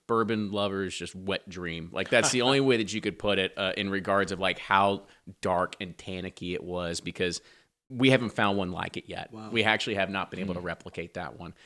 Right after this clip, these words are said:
Speaker 1: So we knew that when we were coming out with the first few, we had to come strong out of the gate, and that was one that we, we originally did.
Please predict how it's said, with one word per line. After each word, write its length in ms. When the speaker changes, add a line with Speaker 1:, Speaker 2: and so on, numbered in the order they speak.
Speaker 1:
So 380
we 220
knew 240
that 460
when 140
we 60
were 120
coming 320
out 120
with 140
the 80
first 320
few, 260
we 80
had 180
to 40
come 220
strong 280
out 80
of 60
the 80
gate, 320
and 120
that 140
was 200
one 200
that 140
we, 200
we 160
originally 360
did. 340